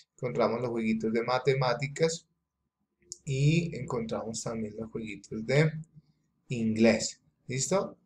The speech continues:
También hay jueguitos para que se diviertan, como el jueguito del señor Jengibre, Aeropuma, bueno, hay rompecabezas. Y también van a encontrar una librería con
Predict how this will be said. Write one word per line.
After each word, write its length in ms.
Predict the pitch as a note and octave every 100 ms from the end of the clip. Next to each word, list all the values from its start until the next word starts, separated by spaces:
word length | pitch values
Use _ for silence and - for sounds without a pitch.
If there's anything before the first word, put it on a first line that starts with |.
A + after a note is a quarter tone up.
| _ _ _
También 360 | - C#3 C3+ C3
hay 120 | C#3+
jueguitos 480 | D3+ D3 D3 C#3+ C#3
para 200 | C#3 C3+
que 120 | -
se 120 | -
diviertan, 640 | A2+ A2 A#2 C#3+ C3+ C3+ B2
como 220 | - A2+
el 60 | A2
jueguito 400 | A2+ G#2+ G#2 A2+
del 80 | A2+
señor 300 | A#2 G2+ F#2+
Jengibre, 800 | A2 A2 C3+ C3 B2+ B2 A#2+ A#2
Aeropuma, 720 | G#2+ G2 G2+ - B2+ C3 A2+
bueno, 480 | E2+ F#2 F#2 E2+ - _ _ _
hay 180 | G#2+ G#2+
rompecabezas. 1120 | A2 A2+ A#2+ A2 G#2 G2 A#2+ B2+ C#3 C3+ - _ _ _ _ -
Y 200 | E3 D3+
también 400 | D#3 D3+ D3 C#3+
van 160 | C#3
a 40 | C#3
encontrar 440 | C#3 C#3 B2+ B2
una 180 | B2+ C3
librería 640 | C3 C3 C3+ C3 B2+ B2+
con 140 | -